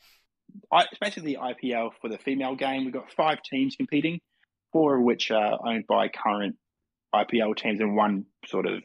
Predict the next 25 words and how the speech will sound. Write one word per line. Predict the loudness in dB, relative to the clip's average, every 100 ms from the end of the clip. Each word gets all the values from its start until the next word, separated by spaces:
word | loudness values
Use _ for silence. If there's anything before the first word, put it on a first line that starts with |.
| _
new | -2 4 6 6
in-, | 4 4
new | 8 10 10
incomer | 8 6 4 4
as | 2 4
well. | 2 2 _ _ _ _ _ 0
Uh, | 2 2 -2 -6
five | -6 -6 -8
internationals | -10 -4 -2 -2 -4 -4 -4 -4 -10 -4
per | -4
side, | -2 -2 0 -2 -8 _ _ _ _ _ _ _ _ _ _ -6
um, | -2 -2 -4 -4 -4 -2 -2 -4 -4 0
and | 4
the | 4
rest | 4
of | 4
it | 4
made | 4 4
up | 4
by | 2
Indian | 2 -2 -2 -4
talents, | 0 0 0 -2 -10 -10 -12 _ _ _ 0
both | 0 0
international | -6 -10 -10 -8 -10 -10 -6
and | -2 -2 -4